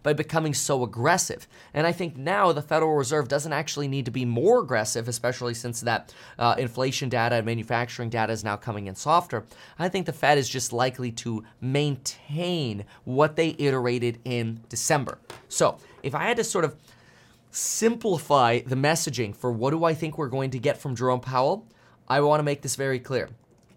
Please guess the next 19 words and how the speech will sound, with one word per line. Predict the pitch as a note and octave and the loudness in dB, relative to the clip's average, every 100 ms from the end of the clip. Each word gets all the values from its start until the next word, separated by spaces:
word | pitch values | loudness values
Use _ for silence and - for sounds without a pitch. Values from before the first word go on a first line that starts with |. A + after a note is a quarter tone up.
| - | -10
I | C3 C3 | -4 -2
do | C3+ | 0
not | C3 B2+ C#3+ F#3+ G3+ | 0 2 4 4 2
believe | G3 G3+ F3+ F#2 - - | -6 -4 -4 -4 -8 -10
we | C3 C#3+ | -4 -2
are | |
going | C#3 D3 | 0 0
to | C#3+ | -2
get | B2 C3 A#2 - _ - | 0 0 0 -4 _ -6
more | A#2 B2 C#3 D#3+ F3 | -2 2 4 4 4
hawking | D3+ C3 C3 C3 B2+ B2 - | 2 4 4 2 -6 -6 -8
than | G#2 A#2+ A#2 | -4 -2 -2
December. | A2+ - A2+ G2+ - - _ _ - | -2 -4 -4 -6 -10 -20 _ _ -4
I | C3+ | -2
believe | E3 E3+ D3+ | 0 -2 -2
we'll | D#3 | -4
probably | - D3+ F3+ F#3 E3+ | -2 0 0 0 -2
stay | - - D3 C#3 C3+ | -2 -4 -2 -2 -4
consistent | - C3 A#2+ - - - A#3+ - C3 G2+ | -10 -8 -4 -6 -4 -2 -2 -2 -4 -6